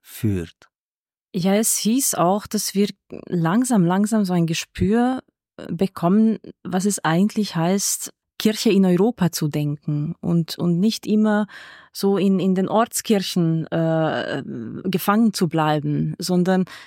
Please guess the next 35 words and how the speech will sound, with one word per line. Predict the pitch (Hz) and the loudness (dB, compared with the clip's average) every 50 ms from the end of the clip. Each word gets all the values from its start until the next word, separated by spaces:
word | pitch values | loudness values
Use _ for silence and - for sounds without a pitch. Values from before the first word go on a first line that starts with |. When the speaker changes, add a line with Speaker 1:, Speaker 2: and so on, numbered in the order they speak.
| - _ _ - | -20 _ _ -4
Speaker 2:
einen | - 185 185 185 185 151 | 0 2 2 2 2 2
weiteren | 160 165 208 220 - - 220 220 208 196 165 | 2 2 2 0 0 2 2 4 2 2 2
Blick, | 180 175 156 - - _ - - - - | 2 0 0 0 -4 _ -12 -12 -8 -4
äh, | - 175 170 170 165 165 165 165 | -2 0 2 2 2 2 0 0
den, | 160 - 180 180 180 180 175 165 160 185 - | 0 0 2 2 2 2 0 -2 -6 -8 -10
sag | 185 185 180 175 | -6 -4 -4 -4
ich | 180 165 - | -4 -4 -2
mal, | 180 170 170 170 175 175 170 160 165 180 - - - - - - 175 160 - - - - - - - - | -2 -2 0 0 -2 -2 -4 -8 -10 -12 -12 -12 -12 -10 -8 -8 -10 -10 -12 -16 -20 -20 -20 -20 -10 -6
die | - 170 | -4 0
Euro-, | 170 185 180 185 185 - - | 2 2 2 2 0 -2 -2
den | - 165 196 160 | -2 0 0 2
europäischen | 180 185 180 - 208 214 202 208 190 - | 2 2 2 2 2 2 2 2 0 2
Kontinent | - 202 196 190 - - 175 156 147 147 147 - - | 2 2 2 2 2 0 0 0 0 -2 -4 -4 -6
auch | 147 147 143 - | -6 -6 -6 -4
im | - 156 156 | -2 -4 -2
Blick | 143 147 - _ | -2 -6 -8 _
zu | - - 151 151 | -8 -6 -4 -4
haben | 143 147 156 160 185 185 | -2 -2 0 0 2 2
und | 175 175 160 - | 2 0 0 -2
natürlich | 156 - 180 - - 196 190 196 - - | -2 -2 -2 0 2 2 2 2 0 0
auch | 170 170 - | -2 0 0
alle | 170 170 170 | 0 2 2
anderen | 170 170 165 165 165 | 2 2 0 0 0
Kontinente | - 165 165 170 160 160 160 156 165 | 0 0 0 2 0 0 2 2 0
nicht | 160 156 - 151 | 0 0 0 -2
aus, | 156 156 - | -4 -4 -2
äh, | - 160 160 160 156 160 | -4 -2 -2 0 -2 -2
vor | 156 - 160 143 | -2 -2 0 2
Augen | 160 208 247 233 | 2 4 2 2
zu | - 190 | 2 0
verlassen, | 151 147 139 139 123 143 - - - - | -2 0 -2 0 -2 -2 -4 -6 -4 -2
äh, | - 160 165 | 0 0 0
zu, | - - 175 170 160 151 | 0 0 0 0 2 0
äh, | 156 - - 160 | 0 -2 -2 -2
verlieren, | - 170 165 160 165 170 180 - 202 214 | 0 0 0 2 2 0 0 0 0 0